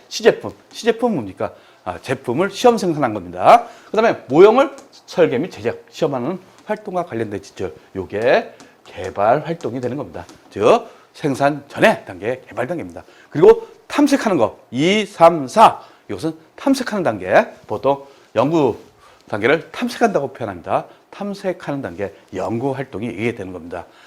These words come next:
그래서 이런 문제 나오면 참 애매모호해요. 그렇다고 이거에 대해서 공부할 필요는 없겠죠, 회계. 근데 이런 부분에 대해서는 여러분들이, 예, 상식적으로 생각해갖고 그 기본적인 논리만 하시면 풀 수도 있는 문제입니다.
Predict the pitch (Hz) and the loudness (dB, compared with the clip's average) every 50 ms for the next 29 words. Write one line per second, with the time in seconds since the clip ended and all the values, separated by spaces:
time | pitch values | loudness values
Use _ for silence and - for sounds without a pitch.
0 | - - - - 113 107 101 135 147 135 - - - - - - 165 220 294 285 | -20 -20 -8 -4 -4 0 2 4 4 4 2 -2 -18 -14 -6 2 4 6 6 6
1 | 269 220 233 185 139 117 - - - - - 262 254 - - - 117 175 220 240 | 4 4 4 4 6 4 2 0 -2 -2 -2 -2 -2 -2 -4 -2 0 2 2 2
2 | 233 170 110 113 - 214 226 247 247 220 165 190 240 254 269 262 233 208 180 - | 2 2 2 2 2 2 0 2 2 2 4 2 4 6 8 8 8 6 2 0
3 | - 165 165 175 170 175 190 254 175 - - 120 113 - 185 196 175 - - - | -2 -2 0 0 0 0 0 0 0 0 -2 -6 -4 -2 -2 -2 -4 -6 -12 -18
4 | - - - 214 214 196 185 139 110 87 82 113 180 262 - - - - _ _ | -18 -6 -2 0 4 4 6 4 4 4 4 4 4 4 2 -2 -18 -20 _ _
5 | - 92 101 107 104 - - _ _ _ - 98 120 117 107 110 110 110 92 - | -10 -6 -6 -6 -6 -6 -12 _ _ _ -2 0 0 0 -2 -4 -6 -8 -8 -8
6 | 90 - 123 156 180 151 90 92 92 98 113 135 180 185 - - - _ _ _ | -10 -8 -6 -6 -6 -8 -10 -12 -12 -6 -4 -2 -2 -4 -6 -12 -20 _ _ _
7 | _ _ _ - 87 80 - - _ _ _ - - - 226 214 - - 220 185 | _ _ _ -12 -12 -12 -14 -16 _ _ _ -16 -12 -10 -10 -10 -6 -4 -2 -2
8 | 165 156 151 117 - - 202 196 175 - - 110 87 - - 139 151 156 - - | -2 -2 -4 -6 -8 -8 -8 -8 -8 -8 -8 -10 -10 -8 -6 -6 -6 -6 -8 -14
9 | _ _ _ _ _ _ _ _ _ _ _ _ _ _ _ _ _ _ _ _ | _ _ _ _ _ _ _ _ _ _ _ _ _ _ _ _ _ _ _ _
10 | _ _ - 131 135 127 98 - - 185 196 254 226 147 110 113 101 - - - | _ _ 0 2 2 2 2 0 0 2 4 4 2 2 0 -4 -4 -6 -8 -12
11 | - 117 127 139 165 202 208 196 165 117 95 - 123 135 147 143 - - - _ | -6 -2 -2 -2 -2 -2 -4 -6 -6 -6 -8 -6 -6 -6 -6 -6 -10 -20 -20 _
12 | _ _ - - 226 214 - - 175 139 104 - - 165 202 214 156 120 110 107 | _ _ -10 -8 -8 -8 -6 -6 -6 -6 -6 -4 0 2 2 2 2 2 -2 -6
13 | 101 85 87 82 90 87 107 160 240 - - | -6 -8 -10 -10 0 4 6 6 6 4 2